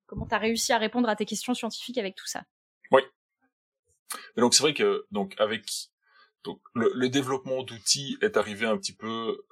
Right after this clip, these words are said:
Speaker 2: euh, je vais pas dire par hasard, mais parce que les outils dont on avait besoin n'existaient pas.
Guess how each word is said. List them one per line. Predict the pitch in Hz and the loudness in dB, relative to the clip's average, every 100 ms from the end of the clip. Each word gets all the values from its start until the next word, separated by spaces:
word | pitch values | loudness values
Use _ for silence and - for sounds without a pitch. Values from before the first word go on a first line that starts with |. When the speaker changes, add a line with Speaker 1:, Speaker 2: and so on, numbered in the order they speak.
| _ | _
Speaker 2:
euh, | 87 82 - | -4 -2 -2
je | 92 | -2
vais | |
pas | 98 | 0
dire | 98 - | 0 2
par | 104 101 | 2 2
hasard, | 104 123 139 | 2 2 2
mais | 110 | 0
parce | 98 202 - | 0 0 0
que | |
les | 117 107 101 | 2 2 2
outils | 104 - 123 123 190 - _ _ _ _ _ _ _ _ - | 0 -2 -2 -2 -10 -16 _ _ _ _ _ _ _ _ 4
dont | 113 | 4
on | 120 | 6
avait | 117 107 | 4 4
besoin | 98 120 | 2 2
n'existaient | 120 101 - 101 | 2 4 4 4
pas. | - | 0